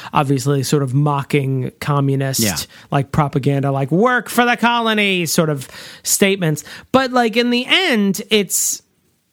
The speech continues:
Speaker 1: sort of the colony upending the bourgeois class
Speaker 2: Yeah.
Speaker 1: to,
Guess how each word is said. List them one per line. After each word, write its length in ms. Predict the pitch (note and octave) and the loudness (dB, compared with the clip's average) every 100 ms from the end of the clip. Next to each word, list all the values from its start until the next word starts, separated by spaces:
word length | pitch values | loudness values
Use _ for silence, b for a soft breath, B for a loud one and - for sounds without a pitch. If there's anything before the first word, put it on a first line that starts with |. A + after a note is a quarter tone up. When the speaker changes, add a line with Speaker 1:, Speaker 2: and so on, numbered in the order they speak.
| _ - | _ -4
Speaker 1:
sort 320 | - C#4+ B3+ | -2 0 -2
of 160 | F#3+ | -2
the 400 | F#3+ F#3+ F3 D#3+ D#3 | 0 2 0 -2 -2
colony 880 | E3 A#3 A3+ G3 F3 D#3+ D3 C#3 - _ - | 0 0 2 0 0 0 -2 -4 -8 _ -2
upending 540 | G3+ F#3+ F3+ E3 D3+ C#3 | 0 2 0 0 -2 0
the 360 | D3+ C#3+ C3+ - | 0 0 -4 -8
bourgeois 680 | E3+ D3 F3 E3+ D#3 D#3 C#3+ | -12 0 2 2 0 0 0
class 720 | - D#3+ D3+ C#3 - - - - | 0 0 0 -2 -4 -6 -6 -10
Speaker 2:
Yeah. 120 | - F3 | -6 0
Speaker 1:
to, 460 | E3+ D3 C3+ C3 | 0 0 -2 -4